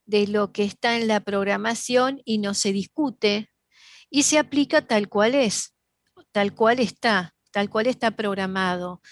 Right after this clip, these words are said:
Conductas y pensamientos que, si nosotros estamos atentos, muchos no son nuestros, sino son aprendidos, por ejemplo, de nuestros padres,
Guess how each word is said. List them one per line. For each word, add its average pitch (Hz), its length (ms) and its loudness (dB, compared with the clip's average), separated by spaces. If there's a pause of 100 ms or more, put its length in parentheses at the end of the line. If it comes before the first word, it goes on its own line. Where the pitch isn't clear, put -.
(420)
Conductas 269 720 0
y 233 60 -2
pensamientos 262 960 0
que, 202 300 0
si - 240 -2
nosotros 202 720 -2
estamos 240 560 0
atentos, 208 840 0 (380)
muchos 311 340 0
no 277 140 2
son 254 300 0
nuestros, 214 760 -2 (920)
sino 247 360 0
son 277 340 0
aprendidos, 233 800 -2
por 226 140 -4
ejemplo, 247 540 0
de 196 100 0
nuestros 202 400 -4
padres, 233 640 2